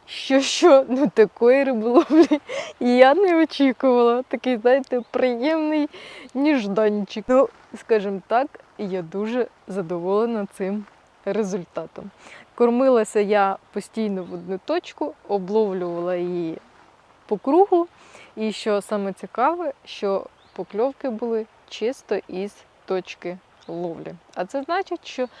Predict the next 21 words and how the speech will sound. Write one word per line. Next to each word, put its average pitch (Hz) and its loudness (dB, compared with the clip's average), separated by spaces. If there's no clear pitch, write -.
рибу 233 -4
була 214 -4
цікава 185 -8
дана 180 -10
прикормка. 156 -16
Тому, 185 -10
якщо 190 -6
ви 180 -6
вагаєтесь, 180 -2
що 190 -8
обрати, 190 -6
солодкі 202 -6
варіанти, 208 -4
такий, 190 -6
е, 180 -2
ваніль-бисквіт, 202 -4
це 180 -14
саме 220 -4
те, 247 -6
що 202 -8
потрібно. 165 -16